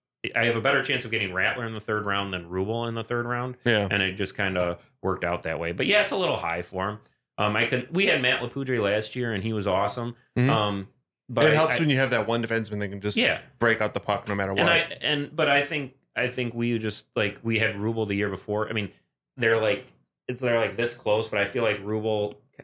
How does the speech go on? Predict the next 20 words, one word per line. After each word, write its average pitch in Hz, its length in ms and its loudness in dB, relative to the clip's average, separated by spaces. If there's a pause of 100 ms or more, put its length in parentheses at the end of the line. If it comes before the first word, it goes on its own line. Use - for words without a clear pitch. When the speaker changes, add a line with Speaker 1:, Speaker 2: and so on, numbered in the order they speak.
Speaker 1:
I 147 80 -10
don't, 214 220 -6
I 139 60 0
think 226 180 -2
it's - 120 -6
kinda 123 300 -2
just, 107 160 -2
like, 104 180 0
league 110 300 -2
knowledge. 104 460 0
I 101 100 2
feel 127 180 -4
like 113 160 -2
he 113 100 -8
scores 101 460 -4
a 110 60 -2
little 107 240 -2
bit 107 320 -2
more 101 520 -2
than 107 320 -4